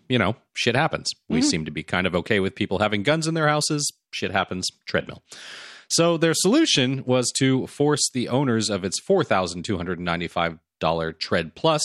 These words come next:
Speaker 1: to either return the machine for a refund or pay the thirty-nine dollar monthly membership fee to use it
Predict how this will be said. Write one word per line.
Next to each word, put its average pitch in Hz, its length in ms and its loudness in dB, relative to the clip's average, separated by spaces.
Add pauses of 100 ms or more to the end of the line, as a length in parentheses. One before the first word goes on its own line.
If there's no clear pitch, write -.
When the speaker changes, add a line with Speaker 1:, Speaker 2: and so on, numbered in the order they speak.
Speaker 1:
to 104 80 -4
either 101 220 -2
return 95 380 -2
the 226 60 0
machine 139 320 0
for 113 160 0
a - 20 2
refund 147 520 0 (880)
or 311 180 2
pay 190 340 2 (160)
the 135 80 0
thirty-nine 127 420 2
dollar 110 220 2
monthly 101 280 -2
membership 98 440 -2
fee 101 220 -4
to 95 80 -4
use 92 240 -2
it 101 120 -8